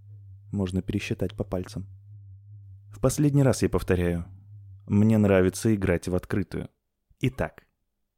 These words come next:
вы продолжаете слушать чей-то наемный голос. А я, представьте, уже порядочно как ушел из дому и направляюсь туда, откуда вы мне звоните.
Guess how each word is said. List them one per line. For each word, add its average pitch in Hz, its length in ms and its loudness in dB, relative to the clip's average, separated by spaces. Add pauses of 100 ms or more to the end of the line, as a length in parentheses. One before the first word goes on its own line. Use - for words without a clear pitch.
(400)
вы 113 120 0
продолжаете 90 580 0
слушать - 420 -4
чей-то 92 320 -2
наемный 92 400 0
голос. 82 440 -8 (1160)
А 95 100 -4
я, 143 140 -2
представьте, - 720 -4 (480)
уже 175 180 0
порядочно 156 460 -2
как 139 180 -6
ушел 139 200 -4
из 127 220 -6
дому 85 300 -6 (520)
и 101 60 -4
направляюсь 98 600 0
туда, 90 420 -4 (880)
откуда 90 540 -4
вы 85 160 -4
мне 85 180 -4
звоните. 90 640 -4